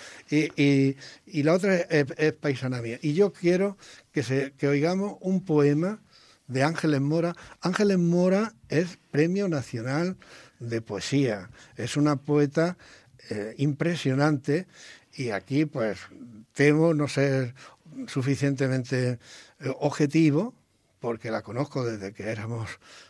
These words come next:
<laughs> casi niños, y entonces la he visto, eh, des-,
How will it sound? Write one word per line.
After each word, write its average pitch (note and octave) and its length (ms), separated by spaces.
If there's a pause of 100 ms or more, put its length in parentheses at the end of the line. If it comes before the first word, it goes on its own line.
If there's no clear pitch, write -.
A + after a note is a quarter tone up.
(220)
<laughs> - 360
casi D3 300
niños, D3+ 420 (420)
y C#3+ 120
entonces C#3+ 640 (280)
la C3 140
he C3+ 40
visto, D#3 560
eh, A2+ 520 (100)
des-, A2 300